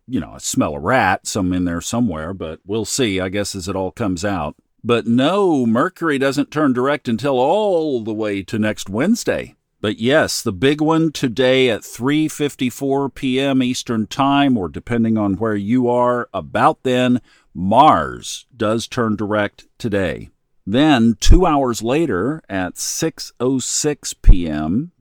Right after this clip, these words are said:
the moon goes void of course in Virgo, and that's a four-hour void of course, moving into Libra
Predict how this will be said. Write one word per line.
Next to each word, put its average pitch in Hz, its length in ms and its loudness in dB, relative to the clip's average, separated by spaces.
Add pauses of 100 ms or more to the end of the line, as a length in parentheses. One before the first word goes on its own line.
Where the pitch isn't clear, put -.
the 107 120 0
moon 120 520 4
goes 107 320 -2
void 107 340 -2
of - 160 -10
course 135 480 -4
in 90 140 -2
Virgo, 80 640 -4 (400)
and 104 180 -2
that's 160 220 -2
a 120 80 -2
four-hour 120 760 0
void 87 320 -4
of 80 140 -10
course, 90 640 -6
moving 120 340 2
into 117 220 0
Libra 101 600 -2